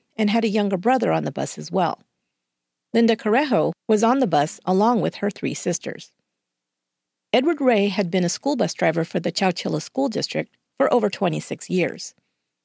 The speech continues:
He was well known and well liked by all of the children.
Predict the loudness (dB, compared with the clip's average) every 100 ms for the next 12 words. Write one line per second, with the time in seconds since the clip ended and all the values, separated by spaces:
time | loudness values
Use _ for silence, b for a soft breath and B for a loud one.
0 | _ -2 0 2 2 2 2 2 2 0
1 | -2 -2 0 2 2 2 0 0 -2 -2
2 | 0 -4 -6 -6 -4 -4 -4 -8